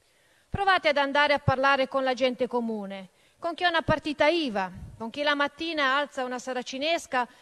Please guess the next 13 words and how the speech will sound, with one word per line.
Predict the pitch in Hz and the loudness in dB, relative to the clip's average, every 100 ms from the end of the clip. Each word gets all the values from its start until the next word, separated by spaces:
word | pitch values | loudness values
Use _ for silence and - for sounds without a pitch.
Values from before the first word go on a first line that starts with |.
| _ _ 233 | _ _ -8
e | 349 | -6
chiedete | - 359 381 370 349 | -4 -6 -6 -4 -2
loro | 320 254 226 | 2 2 0
che | 214 262 | -4 -4
cosa | - 392 339 311 | 0 0 2 2
è | |
arrivato | 277 269 269 262 233 | 2 0 2 2 0
dal | 226 226 | -4 -6
governo | 214 226 233 214 208 | -6 -4 -4 -4 -8
per | 240 | -12
far | 220 226 | -12 -12
fronte | 240 233 226 | -10 -8 -8
all'emergenza. | 220 208 196 175 190 175 180 175 | -8 -8 -10 -10 -10 -12 -14 -14